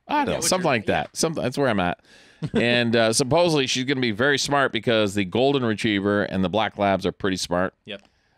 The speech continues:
Speaker 1: But she's been really, really good. But I had to get up extra early. Normally she gets up at seven A M. She's
Speaker 2: Right.
Speaker 1: been really good about sleeping all night. She's about twelve weeks old.
Speaker 2: Well, you had to wake her up this
Speaker 1: I,
Speaker 2: time.
Speaker 1: I,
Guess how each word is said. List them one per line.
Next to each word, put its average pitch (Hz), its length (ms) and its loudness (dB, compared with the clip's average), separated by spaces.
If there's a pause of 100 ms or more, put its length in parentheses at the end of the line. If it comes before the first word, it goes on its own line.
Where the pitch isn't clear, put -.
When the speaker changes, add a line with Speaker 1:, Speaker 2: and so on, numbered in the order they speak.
(120)
Speaker 1:
But - 160 -2
she's 156 180 0
been 135 160 0
really, 113 420 4
really 117 220 2
good. 117 240 2
But 113 240 -2
I 120 120 -2
had 143 220 -4
to 139 40 -6
get 127 100 0
up - 160 -4
extra 131 440 -4
early. 110 400 4
Normally 120 340 0
she 165 220 -4
gets 123 240 -4
up 101 160 -2
at - 80 -8
seven 117 500 -2
A 101 220 0
M. 98 280 0 (300)
She's 101 160 -4
Speaker 2:
Right. 98 100 -2
Speaker 1:
been 87 120 -4
really 117 180 4
good 104 160 0
about 82 200 -2
sleeping 92 320 0
all 85 80 0
night. 95 120 0
She's - 60 -8
about 233 180 -2
twelve 120 260 0
weeks 95 220 0
old. 87 240 0
Speaker 2:
Well, 113 80 -10
you 151 80 -6
had 151 80 -6
to 131 80 -10
wake 120 160 -10
her 151 160 -10
up 98 140 -12
this 98 100 -14
Speaker 1:
I, 104 400 -2
Speaker 2:
time. 90 160 -8
Speaker 1:
I, 90 180 -2